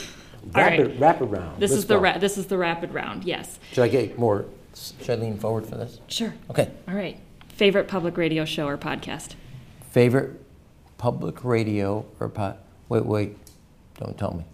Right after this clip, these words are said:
Speaker 1: All right. East Coast or West Coast?
Speaker 2: Oh, you can't do that. The kids are on different sides.
Speaker 1: Okay, you get two plead the fifths. There are ten
Speaker 2: No, no, no,
Speaker 1: questions.
Speaker 2: no. Hold on. I, I'll, um, I, I would have, this is horrible.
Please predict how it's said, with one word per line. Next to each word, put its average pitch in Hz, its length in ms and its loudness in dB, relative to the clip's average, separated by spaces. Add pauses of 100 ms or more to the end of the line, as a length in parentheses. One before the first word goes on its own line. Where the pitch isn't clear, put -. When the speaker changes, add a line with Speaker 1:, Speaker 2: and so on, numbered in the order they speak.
(220)
Speaker 1:
All 147 60 -12
right. 170 320 -8
East 185 260 -4
Coast 175 360 -4
or 170 80 -4
West 156 320 -8
Coast? - 400 -12 (440)
Speaker 2:
Oh, 143 40 4
you 139 80 4
can't 143 240 0
do 95 100 0
that. 80 320 -2
The 113 80 -2
kids 127 260 0
are 113 120 4
on 107 100 0
different 113 320 -2
sides. 127 500 -4
Speaker 1:
Okay, 190 200 -6
you 190 40 -6
get 208 200 -6
two 220 160 -4
plead 185 260 -8
the 175 60 -10
fifths. - 380 -16
There 156 180 -10
are - 20 -8
ten 170 260 -8
Speaker 2:
No, 160 140 10
no, 170 80 8
no, 160 160 8
Speaker 1:
questions. 147 60 6
Speaker 2:
no. 131 160 8
Hold 127 180 -2
on. 113 260 0
I, 120 180 2 (120)
I'll, 120 380 2
um, 107 380 -2 (600)
I, - 80 -6 (280)
I 123 100 4
would 110 160 2
have, 123 440 0
this 123 160 2
is - 40 -6
horrible. 98 580 -4